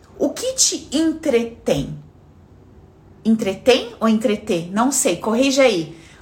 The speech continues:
Alci, professora de português, bota pra mim como se fala. O que te entreter? É entretém? Não sei, me ensina aí. Então, assim, o que que te ocupa?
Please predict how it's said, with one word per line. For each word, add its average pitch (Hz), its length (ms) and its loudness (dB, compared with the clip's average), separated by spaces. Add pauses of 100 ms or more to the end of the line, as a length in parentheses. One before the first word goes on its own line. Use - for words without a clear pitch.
Alci, 247 540 2
professora 226 560 0
de 214 80 -6
português, 233 600 2
bota 277 320 4
pra 277 180 2
mim 247 160 2
como 262 240 4
se 320 160 -4
fala. 165 560 0 (1040)
O 214 60 -6
que 269 200 -2
te 247 160 0
entreter? 233 1000 0
É 208 80 -4
entretém? 226 760 0 (100)
Não 214 80 -2
sei, - 480 2 (160)
me 185 60 -10
ensina 196 260 -4
aí. - 180 -6 (1300)
Então, 320 260 2
assim, 311 480 0 (720)
o 233 60 -10
que 453 140 -4
que - 80 -12
te - 100 2
ocupa? 233 720 -2